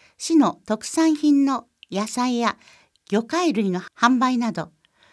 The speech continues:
出店コーナーで秋の味覚を楽しむ様子が見られました。会場間もなく売り切れになるブースもあるほど、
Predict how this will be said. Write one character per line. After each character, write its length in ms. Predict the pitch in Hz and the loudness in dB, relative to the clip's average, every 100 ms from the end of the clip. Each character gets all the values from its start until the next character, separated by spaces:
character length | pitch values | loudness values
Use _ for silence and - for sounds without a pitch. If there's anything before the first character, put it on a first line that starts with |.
| _ - | _ -18
出 260 | - 220 | -8 -8
店 280 | 226 302 320 | -2 2 2
コ 180 | 320 302 | 2 0
ー 40 | 277 | 2
ナ 200 | 208 175 | 0 -4
ー 40 | |
で 200 | 165 165 _ _ _ - | -6 -10 _ _ _ -4
秋 280 | 262 - | -2 0
の 140 | 240 196 | 2 2
味 160 | 185 | -2
覚 340 | 180 262 262 247 | -4 -6 -4 -4
を 80 | 240 | -4
楽 240 | 233 254 | -2 -4
し 140 | 285 294 | 0 2
む 120 | 277 | 2
様 180 | 269 269 | 0 -4
子 140 | 269 | -4
が 100 | 262 | -2
見 140 | 247 | -2
ら 100 | 240 | -2
れ 100 | 247 | -2
ま 140 | 233 226 | -4 -6
し 100 | - | -8
た。 160 | 175 - _ _ _ _ _ _ _ _ _ _ _ _ _ _ _ | -12 -14 _ _ _ _ _ _ _ _ _ _ _ _ _ _ _
会 280 | - 254 330 | -6 -2 0
場 220 | 302 339 | 2 4
間 160 | 311 294 | 6 6
も 140 | 294 | 6
な 160 | 349 240 | 6 2
く 320 | - 156 160 | -2 -6 -6
売 140 | - 185 | -4 -4
り 140 | 233 | -4
切 140 | - 247 | -2 0
れ 120 | 262 | 2
に 160 | 240 | 2
な 120 | 233 233 | 2 0
る 180 | 180 - _ | -4 -8 _
ブ 200 | 139 190 | -6 -4
ー 20 | |
ス 160 | 269 262 | -2 0
も 160 | 247 233 | 2 2
あ 80 | |
る 80 | 226 | -2
ほ 160 | 202 170 | -6 -6
ど、 200 | 175 | -8